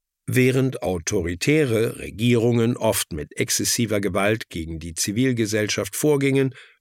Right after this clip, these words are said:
versagte die internationale Zusammenarbeit in vielen Bereichen, wie auch beim gerechten Zugang zu Impfstoffen. Wie Amnesty International weiter berichtet,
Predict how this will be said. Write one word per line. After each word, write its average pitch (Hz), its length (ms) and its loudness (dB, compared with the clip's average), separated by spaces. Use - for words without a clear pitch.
versagte 139 580 2
die 101 220 -6
internationale 123 920 0
Zusammenarbeit 107 1000 -2
in 92 200 -8
vielen 110 440 0
Bereichen, 113 540 0
wie 135 220 2
auch 107 320 0
beim 110 260 -4
gerechten 90 460 -6
Zugang 127 520 2
zu - 240 -4
Impfstoffen. - 640 -6
Wie 104 160 -2
Amnesty 120 540 2
International 95 880 -4
weiter 101 340 -2
berichtet, 113 480 0